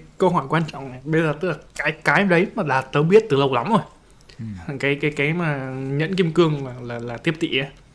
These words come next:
Speaker 2: Ừ. <laughs>
Speaker 1: Nhưng mà tớ thấy á, rất nhiều người biết rồi ấy, nhưng mà họ vẫn, vẫn làm theo ấy. Bây giờ cậu biết rồi, cậu có làm theo không?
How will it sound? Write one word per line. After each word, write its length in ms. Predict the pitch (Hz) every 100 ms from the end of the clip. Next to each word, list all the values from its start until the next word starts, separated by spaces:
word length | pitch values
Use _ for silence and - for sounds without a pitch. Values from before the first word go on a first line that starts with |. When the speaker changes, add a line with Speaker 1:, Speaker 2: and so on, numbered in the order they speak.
| -
Speaker 2:
Ừ. 60 | 123 110 90 - - - - - - - - - -
<laughs> 120 | 104 107 98 - - 98 101
Speaker 1:
Nhưng 200 | 180 220
mà 60 | 202 190
tớ 60 | 180
thấy 200 | 185 254
á, 60 | 269
rất 140 | 254
nhiều 140 | 226 180
người 180 | 151
biết 280 | 147 220 269
rồi 240 | 170 135 160
ấy, 140 | 214 -
nhưng 100 | 196
mà 80 | 175
họ 200 | - 139
vẫn, 340 | 147 - 247 247 -
vẫn 120 | 254
làm 180 | 220 165 -
theo 200 | 175 180
ấy. 80 | - - - - - - - - -
Bây 120 | 175
giờ 140 | 156 151
cậu 100 | -
biết 260 | 190 240
rồi, 180 | 185 135
cậu 140 | 135 123
có 80 | 175
làm 160 | 143 147
theo 140 | 156
không? 220 | 156 151